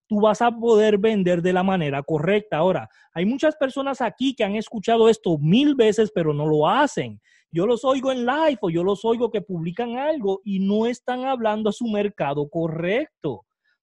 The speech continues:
No están promoviendo a su mercado correcto. No están pasándose con su mercado correcto. So, te voy a hablar un poquito de lo que es tu cliente ideal.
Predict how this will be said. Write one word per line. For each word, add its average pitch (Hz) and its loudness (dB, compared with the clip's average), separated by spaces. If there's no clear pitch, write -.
No 208 2
están 247 -4
promoviendo 240 -4
a 208 -2
su 208 -8
mercado 143 -4
correcto. 170 0
No 208 2
están 247 -2
pasándose 226 -2
con 196 -2
su 190 -6
mercado 143 -4
correcto. 180 -2
So, 190 -10
te 233 -2
voy 277 0
a 359 4
hablar 269 2
un 277 -2
poquito 240 -4
de 214 -2
lo 190 -6
que 180 -6
es 185 -8
tu 220 -10
cliente 160 -2
ideal. 170 0